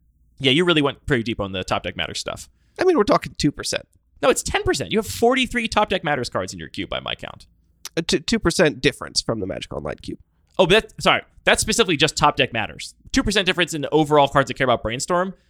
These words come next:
Speaker 1: but the whole Magic Online cube, which is bigger than yours, only has
Speaker 2: Mm-hmm.
Speaker 1: twenty-three cards that care about the top deck.
Speaker 2: I see.
Speaker 1: Yours has forty-three. You also crush me in top deck matters. You just really like the top of the deck. That's fine. That's
Speaker 2: Top
Speaker 1: a,
Speaker 2: of the deck is a
Speaker 1: that's
Speaker 2: fun,
Speaker 1: a,
Speaker 2: it's
Speaker 1: it's a
Speaker 2: a
Speaker 1: thing about
Speaker 2: of
Speaker 1: you.
Speaker 2: all the zones.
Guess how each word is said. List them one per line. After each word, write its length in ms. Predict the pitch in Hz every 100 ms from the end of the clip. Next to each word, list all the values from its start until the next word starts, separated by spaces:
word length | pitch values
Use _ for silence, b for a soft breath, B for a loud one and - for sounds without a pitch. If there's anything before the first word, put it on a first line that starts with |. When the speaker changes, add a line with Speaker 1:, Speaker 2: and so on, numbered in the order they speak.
| -
Speaker 1:
but 120 | 147
the 80 | 151
whole 300 | 135 - 202
Magic 260 | 185 175 -
Online 300 | 147 147 131
cube, 180 | 131 113
which 100 | 113
is 80 |
bigger 280 | 110 156 151
than 140 | 131 113
yours, 260 | 107 98
only 140 | 120 156
has 100 | 139
Speaker 2:
Mm-hmm. 40 |
Speaker 1:
twenty-three 400 | - 143 127 110
cards 260 | - 101 92
that 80 | 104
care 120 | 104
about 120 | 95
the 60 | -
top 220 | - 67
deck. 200 | - - - _ -
Speaker 2:
I 120 | 123
see. 160 | - -
Speaker 1:
Yours 220 | 127 123
has 120 | 113
forty-three. 500 | - 92 - - - _ _ _ _ _ -
You 120 | 113
also 180 | 131 120
crush 260 | - - -
me 100 | 95
in 60 |
top 160 | - 85
deck 140 | -
matters. 320 | - - - -
You 60 |
just 100 | 170
really 140 | 214 196
like 80 | 190
the 60 |
top 160 | 180 170
of 40 |
the 60 | 160
deck. 180 | 165 -
That's 120 | 117
fine. 200 | - 127
That's 120 | -
Speaker 2:
Top 160 | - 320
Speaker 1:
a, 40 |
Speaker 2:
of 60 | 302
the 60 | 359
deck 80 | 339
is 120 | 214
a 60 | 202
Speaker 1:
that's 60 |
Speaker 2:
fun, 200 | - 247
Speaker 1:
a, 40 | 254
Speaker 2:
it's 80 | -
Speaker 1:
it's 160 | -
a 40 | 254
Speaker 2:
a 20 |
Speaker 1:
thing 160 | 233 226
about 140 | 170
Speaker 2:
of 60 | 170
Speaker 1:
you. 60 |
Speaker 2:
all 120 | 214 269
the 140 | 262
zones. 640 | 202 180 208 127 104 -